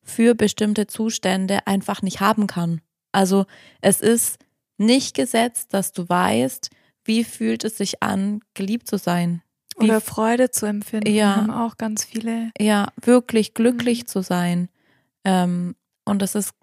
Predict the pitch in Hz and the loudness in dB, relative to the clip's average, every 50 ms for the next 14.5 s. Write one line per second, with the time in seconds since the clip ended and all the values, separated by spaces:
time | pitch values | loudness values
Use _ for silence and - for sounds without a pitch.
0 | _ _ - - 208 220 208 214 220 226 226 - - - - - 208 208 220 226 | _ _ -16 -12 -2 0 2 4 4 2 2 0 -6 -14 -6 -2 0 0 2 0
1 | 240 - - - - - 196 190 190 190 190 190 185 185 185 180 - _ _ _ | -2 -2 -6 -8 -6 -2 -2 0 2 2 2 2 2 0 -2 -2 -6 _ _ _
2 | _ _ _ _ _ _ - - 208 214 208 208 208 214 214 208 - - 190 196 | _ _ _ _ _ _ -18 0 4 4 6 6 6 4 4 2 2 2 4 4
3 | 196 196 196 - - _ _ _ _ _ _ _ _ _ _ _ _ _ _ _ | 4 4 2 -2 -12 _ _ _ _ _ _ _ _ _ _ _ _ _ _ _
4 | _ _ _ _ - 214 214 208 214 226 _ _ - 196 - 202 196 - - 202 | _ _ _ _ 0 2 2 2 0 -2 _ _ -4 -2 0 -2 -2 0 2 4
5 | 226 254 - 226 208 - - 214 196 202 - _ 254 240 - - 233 240 247 247 | 4 4 4 2 2 2 2 2 0 0 0 _ -2 0 0 2 0 2 2 0
6 | 269 269 269 262 - - 202 196 - 196 196 202 202 208 214 208 196 - 208 196 | 0 -2 -4 -6 -4 -6 -6 -4 -4 -4 -4 -4 -4 -4 -6 -8 -6 -6 -6 -6
7 | 208 208 202 - - 208 - 214 226 - - 240 - - - - - - - 208 | -6 -8 -8 -8 -8 -8 -6 -6 -6 -6 -6 -8 -8 -12 -18 -20 -18 -4 -2 -2
8 | 202 202 202 196 196 180 202 247 - - - - 202 202 208 196 190 196 - - | 0 2 0 0 0 0 0 0 -2 -4 -10 -6 -2 0 0 0 0 -4 -6 -2
9 | 196 214 214 - - 233 220 214 - - 269 - - 247 226 - - 190 185 - | -2 -2 -2 2 2 4 4 4 0 -2 -4 0 0 -2 0 2 0 -2 0 2
10 | 175 180 190 190 - 190 190 - - - 196 190 190 - - - 196 190 - - | 2 2 2 2 0 -2 -2 0 -2 -2 -2 -2 -4 -6 -4 -4 -4 -4 -2 0
11 | 196 196 196 190 185 175 180 - - - - - 220 208 196 190 190 208 233 - | 0 0 0 0 -2 -4 -6 -6 -8 -10 -2 0 2 4 4 2 2 0 -2 -4
12 | _ - - - - - - - _ - 214 202 - 175 185 190 - - - 214 | _ -20 -20 -20 -20 -20 -20 -16 _ -4 -4 -2 0 0 0 0 -2 -4 -6 -4
13 | 208 214 220 - - 208 196 202 196 185 - - 196 196 190 - 202 190 - - | -4 -4 -6 -4 -2 0 0 0 0 -2 -2 -2 -2 -2 -2 -4 -6 -8 -8 -6
14 | - - 190 202 208 214 220 220 220 - | -4 -2 0 0 0 0 -2 -2 -4 -8